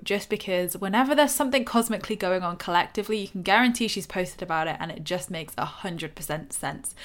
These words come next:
So one of her posts came up about the new moon eclipse, and it was just pretty much describing my whole being, and I was like,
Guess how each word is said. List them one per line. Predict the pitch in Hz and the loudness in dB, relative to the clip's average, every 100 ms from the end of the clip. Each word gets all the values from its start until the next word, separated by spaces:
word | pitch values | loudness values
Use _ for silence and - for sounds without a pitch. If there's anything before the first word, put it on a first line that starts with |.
| - - - - | -14 -12 -14 -10
So | - 233 | 4 6
one | 208 247 | 8 6
of | 285 | 6
her | 320 | 6
posts | 269 220 - | 6 6 4
came | 202 180 | -4 -2
up | 170 - | -4 -4
about | - 185 214 | 6 8 8
the | 247 | 6
new | 240 226 | 4 4
moon | 220 | 2
eclipse, | 202 - 170 - - - - | -2 -4 -6 -6 -8 -6 0
and | 190 185 185 180 - | 2 2 -2 -6 -2
it | 214 202 - | 2 2 2
was | 233 233 | 0 2
just | - 240 - - - 117 - | 0 -2 -6 -12 -18 -16 -4
pretty | 285 285 | 2 4
much | 285 277 | 4 2
describing | 254 - 269 277 269 208 208 | -2 4 4 4 2 -2 0
my | 208 | -2
whole | 214 226 | 4 4
being, | 214 202 170 | 4 2 0
and | 170 | -2
I | 190 | -6
was | 185 | -4
like, | 170 170 | -6 -8